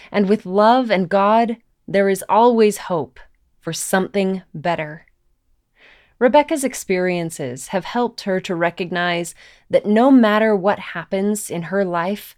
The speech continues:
her identity as a daughter of God is unchangeable, and He loves her. Like Rebecca, we are children of God. He loves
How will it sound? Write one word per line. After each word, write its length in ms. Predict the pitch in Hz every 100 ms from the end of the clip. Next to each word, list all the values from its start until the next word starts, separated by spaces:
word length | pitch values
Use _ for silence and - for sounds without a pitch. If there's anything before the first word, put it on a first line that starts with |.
| _ _ _ _ - 247
her 260 | 277 269 240
identity 1040 | 254 196 202 202 202 165 - 143 139 - _ -
as 140 | 180
a 80 | 175
daughter 520 | 156 202 196 247 262
of 140 | 269 180
God 480 | 175 156 151 147 _ _ _ -
is 200 | 190 - -
unchangeable, 1000 | 202 202 - 170 160 160 170 143 123 _ _ _ _ _ _ -
and 180 | 156 156
He 520 | - 226 233 233 233 _ _
loves 560 | - 160 170 165 151 - -
her. 300 | 127 - _ _ _ _ _ _ _ _ -
Like 260 | 180 175
Rebecca, 540 | 185 160 165 196 185 202 _ _ _ _ -
we 500 | 170 247 262 156 160 _
are 100 | 180
children 460 | 175 202 180 160 156
of 100 | 143
God. 380 | 151 139 139 _ _ _ _ _ _
He 320 | _ - 233 254
loves 520 | 202 190 180 170